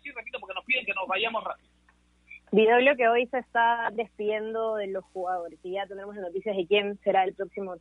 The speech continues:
Speaker 2: técnico de los Santos. Sí, rapidito,
Speaker 1: ¿Ya lo tiene,
Speaker 2: sobre
Speaker 1: ya lo tiene o
Speaker 2: Zambrano.
Speaker 1: no? ¿Ya lo tiene o no?
Speaker 2: Lo averiguo para mañana. Eh,
Speaker 1: Correcto.
Speaker 2: y,
Speaker 1: Que
Speaker 2: y,
Speaker 1: lo llamen
Speaker 2: y la
Speaker 1: al Chino Rivera, que lo llamen al Chino
Speaker 2: Que lo
Speaker 1: Rivera.
Speaker 2: llamen, porque se hacen equipo, que lo llamen. Sí,
Speaker 1: Correcto.
Speaker 2: eh, cortito nomás lo de Zambrano,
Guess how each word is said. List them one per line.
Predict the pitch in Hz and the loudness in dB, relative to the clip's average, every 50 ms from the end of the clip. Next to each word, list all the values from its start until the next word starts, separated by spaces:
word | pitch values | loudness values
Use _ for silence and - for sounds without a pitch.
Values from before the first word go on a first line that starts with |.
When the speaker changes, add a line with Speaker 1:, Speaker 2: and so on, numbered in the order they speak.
| _ | _
Speaker 2:
técnico | - 190 185 196 190 196 180 - 208 208 196 - - - - _ _ | -6 -6 -4 -4 -6 -4 0 2 2 2 2 0 -8 -20 -20 _ _
de | - 214 | 0 4
los | 208 208 202 | 4 4 6
Santos. | - 302 302 294 269 302 294 - | 6 6 4 6 4 0 0 0
Sí, | - 320 320 302 | -2 -4 -4 -2
rapidito, | 269 262 226 190 233 247 262 - - | -2 -2 -2 -2 -4 -6 -2 2 4
Speaker 1:
¿Ya | 208 220 | 4 4
lo | 220 202 | 4 4
tiene, | - 247 254 208 | 4 4 4 4
Speaker 2:
sobre | 220 - | 4 4
Speaker 1:
ya | 214 233 | 4 6
lo | 247 220 | 6 4
tiene | 247 285 330 | 4 4 6
o | 339 | 6
Speaker 2:
Zambrano. | 302 247 226 214 196 175 | 6 8 8 6 6 4
Speaker 1:
no? | 156 - - _ _ _ _ _ _ _ | 2 -2 -10 _ _ _ _ _ _ _
¿Ya | - 208 262 | -2 2 4
lo | 262 240 | 4 4
tiene | 262 359 370 | 2 2 2
o | 330 262 | 4 6
no? | 233 202 175 139 123 - _ _ _ _ _ _ _ - - _ | 6 6 6 4 0 -4 _ _ _ _ _ _ _ -20 -20 _
Speaker 2:
Lo | 233 254 | -2 0
averiguo | 254 262 262 254 294 320 330 330 | 2 2 2 0 0 0 0 2
para | 311 320 285 269 | 2 4 4 4
mañana. | 240 226 220 220 208 196 180 165 160 _ _ _ _ _ | 2 0 -2 -2 -4 -4 -6 -10 -16 _ _ _ _ _
Eh, | - 226 214 | -6 0 2
Speaker 1:
Correcto. | 185 196 196 247 247 208 214 247 | 4 4 6 4 4 2 0 -2
Speaker 2:
y, | 247 247 233 | -4 -6 -6
Speaker 1:
Que | - _ - 226 | -6 _ -2 0
Speaker 2:
y, | |
Speaker 1:
lo | 269 233 240 | 2 2 4
llamen | 262 294 277 269 262 | 4 4 4 6 4
Speaker 2:
y | 262 | 4
la | 254 | 2
Speaker 1:
al | 247 247 | 2 0
Chino | 285 320 311 294 | -2 -2 -2 -2
Rivera, | 277 269 285 311 294 262 247 - _ _ _ _ _ | -2 -2 -4 -6 -6 -10 -14 -20 _ _ _ _ _
que | 233 | -14
lo | 240 254 277 | -10 -8 -2
llamen | 302 339 339 339 - | 0 0 0 0 -4
al | 277 262 | -8 -10
Chino | - 302 311 294 | -10 -6 -4 -2
Speaker 2:
Que | 277 254 | 0 2
lo | 247 240 | 2 4
Speaker 1:
Rivera. | 240 240 285 320 | 4 6 6 6
Speaker 2:
llamen, | 349 330 285 254 | 6 4 2 0
porque | 233 247 247 208 240 233 | -2 -4 -4 -4 -2 0
se | 285 | 0
hacen | 294 311 330 277 | 0 0 0 -2
equipo, | 233 190 311 370 302 220 208 175 170 175 _ _ _ _ _ _ _ - | -2 -2 -2 -2 -2 -2 -6 -10 -12 -12 _ _ _ _ _ _ _ -6
que | 220 214 | -4 -2
lo | 214 214 | -2 0
llamen. | 214 240 269 277 269 254 226 196 190 185 180 - _ _ _ _ _ _ _ - | 2 4 6 6 6 4 0 -4 -8 -10 -12 -16 _ _ _ _ _ _ _ -10
Sí, | 262 262 247 | -8 -6 -4
Speaker 1:
Correcto. | 247 247 | -2 -2
Speaker 2:
eh, | 226 226 226 214 - | -2 -2 -2 -4 -2
cortito | - 262 254 285 330 339 262 349 339 | -2 -2 0 0 0 0 2 2 2
nomás | 294 269 277 294 302 294 | 2 0 0 0 0 0
lo | 320 320 | 0 0
de | 311 302 269 247 | 0 0 -2 -2
Zambrano, | - 233 214 226 240 277 294 294 302 320 339 359 | -2 -4 -4 -2 0 0 0 0 -2 -4 -6 -6